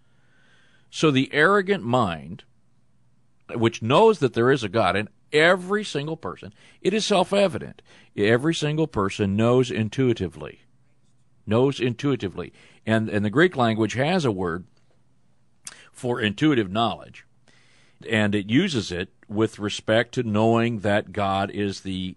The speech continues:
creator. And not only does it use it there, but also you actually, technically, as a human being, you get to know that God is a creator. You can learn, you learn that he is the creator.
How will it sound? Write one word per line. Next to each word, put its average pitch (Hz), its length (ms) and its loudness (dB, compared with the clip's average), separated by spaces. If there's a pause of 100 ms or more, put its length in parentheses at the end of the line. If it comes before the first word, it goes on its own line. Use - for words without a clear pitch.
(120)
creator. 95 680 -8 (640)
And 131 180 0
not 147 200 4
only 151 200 2
does 131 180 0
it 120 100 -2
use 139 200 2
it 117 120 -8
there, 135 160 4
but 120 280 -2
also 160 400 4
you 135 340 2 (320)
actually, 147 520 2
technically, 120 760 0
as 113 200 2
a 117 40 -4
human 135 340 -4
being, 127 340 0
you 127 180 2
get 104 480 0
to 135 140 0
know 87 480 -2 (240)
that 110 180 0
God 107 260 4
is 95 160 -2
a 95 60 -8
creator. 90 480 -6
You 120 140 0
can 139 180 -4
learn, 139 460 2 (180)
you 135 320 4
learn 127 720 4
that 95 240 -2
he 104 120 -2
is 92 120 -4
the 90 100 -10
creator. 87 560 -6